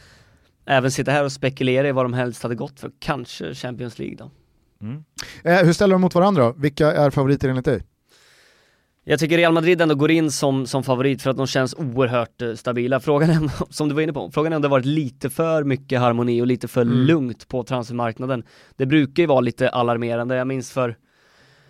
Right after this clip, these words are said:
Speaker 1: vad var det nu, tre, tre år sedan Neymar, eh, lämnade och Valverde skulle komma in i Barcelona, och mång-, många trodde att, nej, men nu, nu, nu är det Real och Atletico som kommer rycka där uppe i toppen, och Barcelona, det,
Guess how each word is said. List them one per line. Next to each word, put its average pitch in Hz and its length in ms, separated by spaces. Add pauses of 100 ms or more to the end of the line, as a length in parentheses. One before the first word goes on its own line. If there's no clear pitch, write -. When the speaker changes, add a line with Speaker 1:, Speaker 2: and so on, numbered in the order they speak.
(140)
Speaker 1:
vad - 120
var 139 100
det 139 60
nu, 143 140
tre, 147 320
tre 165 240
år 165 100
sedan 175 220
Neymar, 151 380
eh, 147 180
lämnade 147 500
och 131 400
Valverde 131 500
skulle 131 220
komma 131 260
in 127 140
i 127 40
Barcelona, 127 640
och 131 100
mång-, 127 260
många 131 240
trodde 123 320
att, 120 100
nej, 123 160
men 120 140
nu, 127 160
nu, 123 280
nu 127 140
är 127 80
det 123 320
Real 123 400
och 120 80
Atletico 123 480
som 117 100
kommer 120 200
rycka 131 500
där 120 120
uppe 120 200
i 110 40
toppen, 117 360
och 113 60
Barcelona, 123 560
det, 123 160